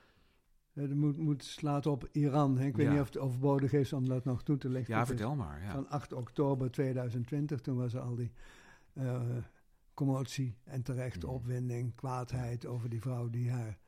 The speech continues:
Speaker 1: hoofddoek niet eens niet op had gehad, maar verkeerd op had gehad. En die
Speaker 2: Ja.
Speaker 1: ook nog tot een verkeerde minderheidsgroep behoorde, die ter dood is gebracht. En waarna een, eh, golf van protesten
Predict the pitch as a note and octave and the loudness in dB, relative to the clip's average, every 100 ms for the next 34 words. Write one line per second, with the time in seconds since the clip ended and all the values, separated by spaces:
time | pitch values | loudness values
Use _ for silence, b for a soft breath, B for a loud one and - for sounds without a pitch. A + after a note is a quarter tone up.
0 | b b b - C#3+ A#2+ C3 A#2+ C#3 A#2+ | b b b -4 -2 0 -2 0 0 0
1 | C#3+ C3+ A#2 D3 E3+ C3 B2 C3 B2+ B2+ | -2 -2 2 2 2 0 -2 -2 -2 -2
2 | C3 B2+ B2+ A#2 A#2 D3 D3+ D3+ D3+ D3 | -2 0 -2 -2 2 4 4 2 -4 -2
3 | C#3+ C#3+ B2+ C3+ D#3 - B2+ B2 E3+ D#3+ | -2 -4 -4 -4 -4 -4 -2 -2 0 2
4 | E3+ D#3+ C#3+ B2+ - B2+ B2 A#2 A#2+ C3+ | 2 2 0 0 -2 0 0 -2 -2 0
5 | A#2+ A#2 C#3 D3+ D3 D3 - - - C#3+ | 2 0 0 0 0 -2 -6 -18 -10 0
6 | D3 - C3+ C3+ C3+ B2+ B2 B B B | 0 0 0 2 2 0 -4 B B B
7 | B B B B D3+ C#3 A#2+ A#2+ B2 B2 | B B B B 2 4 2 2 0 -2
8 | C3 - A#2+ B2 B2+ - D3+ C3 B2 B2 | -4 -4 -4 -2 -4 -10 -8 -2 0 0
9 | B2+ B2 A#2+ B2+ - B2+ A#2+ B2+ B2 A#2+ | 2 0 0 -4 -6 -4 -2 -2 -4 -4
10 | A2 F3 D#3+ D3 C3+ C3 C3+ B2 C3 - | 4 6 6 4 -2 0 -2 -2 -2 -2
11 | C3 | -4